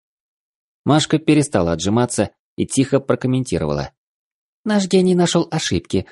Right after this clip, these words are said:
в боевой системе с многовековым опытом». «И в чем же ее недостаток?» с интересом спросил Сенсеич.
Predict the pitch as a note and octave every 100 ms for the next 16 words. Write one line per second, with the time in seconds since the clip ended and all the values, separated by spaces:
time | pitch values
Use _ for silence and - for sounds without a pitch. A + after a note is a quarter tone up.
0 | - G#2+ A#2 A#2 A#2 A2 A2+ - D3 C3
1 | G2 G#2+ G#2+ G#2+ A2 G#2+ A2+ A2 C3 A#2+
2 | E2 C#2+ C2+ _ _ _ _ _ _ _
3 | _ D#2 E2 E2 D#2+ D2+ - F#2+ F2+ E2
4 | D#2 D2+ C#2+ D2 C#2 - D#2+ F2 E2+ -
5 | _ _ _ - F#2+ F2 F#2+ E2 F2 D#2
6 | F#2 E2+ E2+ D#2+ G2+ - C#2+ B1 -